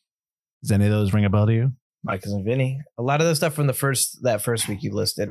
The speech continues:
Speaker 2: other than the Shadow and Fog one. I have no idea what that is.
Speaker 1: Shadows and Fog. I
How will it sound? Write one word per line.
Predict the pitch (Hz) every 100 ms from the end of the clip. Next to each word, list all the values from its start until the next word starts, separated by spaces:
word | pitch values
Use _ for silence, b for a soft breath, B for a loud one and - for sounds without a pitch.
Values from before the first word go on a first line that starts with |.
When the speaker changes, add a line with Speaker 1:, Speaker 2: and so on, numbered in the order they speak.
| -
Speaker 2:
other | 127 127
than | 120 113
the | 104
Shadow | - 123 117
and | 107 -
Fog | 113 107
one. | 98 92 - _ _ _ _ _ _ _ -
I |
have | 113
no | 117
idea | 110 104
what | 90
that | 85 69
is. | 65 - -
Speaker 1:
Shadows | - 131 113 107
and | 107 101
Fog. | 117 127
I | 107